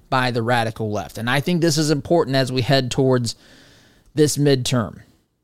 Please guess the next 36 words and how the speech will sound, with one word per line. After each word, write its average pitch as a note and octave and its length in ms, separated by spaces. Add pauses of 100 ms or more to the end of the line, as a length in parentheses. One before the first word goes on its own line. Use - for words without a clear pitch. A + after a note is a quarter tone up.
(1040)
I C3 140
know E3+ 440
I'm E3+ 180
not F#3 140
even F#3+ 160
gonna F#3+ 120
talk F3+ 400
to F#3+ 140
you F3 140
yet E3 380
about D#3 480
becoming E3 600
a C3+ 200
Repub-, D3+ 460
that's D#3 220
not F3+ 200
the - 60
point, A#2 460
becoming C3+ 400
a C3 60
Republican C3 680
or A2 80
anything B2 340
like A2 200
that. - 260 (260)
Folks, E3 380
I E3 200
am F3+ 200
not D#3+ 180
happy D3+ 540 (720)
with D#3 180
the D#3 80
Republican C#3 560
Party C3+ 360
in B2 260
many B2+ 440